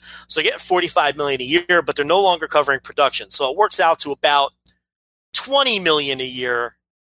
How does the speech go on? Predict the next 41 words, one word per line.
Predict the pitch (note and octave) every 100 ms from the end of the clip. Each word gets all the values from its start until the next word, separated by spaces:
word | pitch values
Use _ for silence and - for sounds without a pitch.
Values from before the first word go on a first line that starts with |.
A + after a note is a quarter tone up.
| _ _ _ _
in | D3+ C#3+
additional | C3+ E3+ F3+ F3 D3+
funds | - - C#3 C3+
that | C3+
they | B2
weren't | B2 C#3+ -
getting | B2+
before. | A2+ - - G2 F2
The | _
previous | - G3 F3 D#3+
deal, | - C#3+ C3 A#2+ _ _ _ _ _ -
they, | C3+ B2+ B2+ C3 _
uh, | A#2+ A2 G#2+ - D3
were | C#3+
not | D3+ C#3+
getting | C3+ C3
any | F#3+
money | C#3 A2 - _ _
from | - A#2+
Turner, | - - B2 A#2 A#2 -
but | G#3 F3 D#3+
they |
were | D3+
getting | C#3 C#3+
their | C3+
production | - C3 D3+ -
covered | C#3 C3+ B2+ B2
and |
they | B2
were | A#2 A#2 A2+
getting | A2 A2+
an | E3+
ad | G3+
split, | - - F#2 _ _ _ -
right? | C3+ D3 _ _ - - - _ -
Uh, | C#3 C3+
now | C#3+ B3 A3+
they're | G#3 F3
getting | F3
forty-five | - E3 D3 D#3+ C3+ D3+
million, | A#3 G3+ D#3 D3+